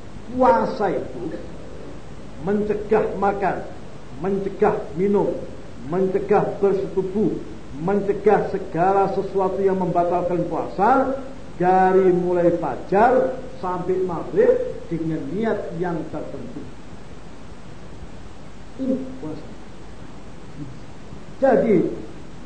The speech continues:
kalau kita mulai taklif puasa, definisi, definisi, definisi puasa,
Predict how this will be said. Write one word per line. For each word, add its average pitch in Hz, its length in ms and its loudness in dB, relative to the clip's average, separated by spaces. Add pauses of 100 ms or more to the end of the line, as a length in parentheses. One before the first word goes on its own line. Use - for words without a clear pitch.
(460)
kalau 226 400 6
kita 220 560 4
mulai 208 400 6
taklif 202 480 4
puasa, 151 400 0 (160)
definisi, 190 480 2 (160)
definisi, 175 640 -2
definisi 165 720 -2
puasa, 180 560 0